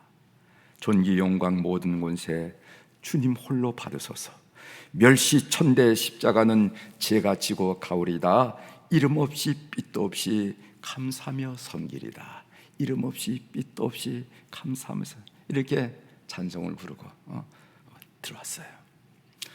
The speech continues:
그때는 정말 저는 그런 마음이었습니다. 정말 그런 마음이었어요. 어. 그리고 또 이 삼백이십삼 장 이 찬송을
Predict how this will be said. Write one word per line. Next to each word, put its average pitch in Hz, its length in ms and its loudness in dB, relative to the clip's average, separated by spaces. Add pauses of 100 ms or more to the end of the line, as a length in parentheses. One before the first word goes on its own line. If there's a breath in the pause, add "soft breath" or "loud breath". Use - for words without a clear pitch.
(140 loud breath)
그때는 135 440 2
정말 135 420 -2 (280 loud breath)
저는 123 260 -4
그런 127 240 -6
마음이었습니다. 135 720 -8 (400)
정말 170 420 -4
그런 - 220 -10
마음이었어요. - 500 -12 (140)
어. 156 160 -12 (1040 loud breath)
그리고 98 260 2
또 92 320 -2
이 104 120 0
삼백이십삼 92 720 -2
장 98 360 -2 (240 loud breath)
이 147 60 -6
찬송을 131 520 -6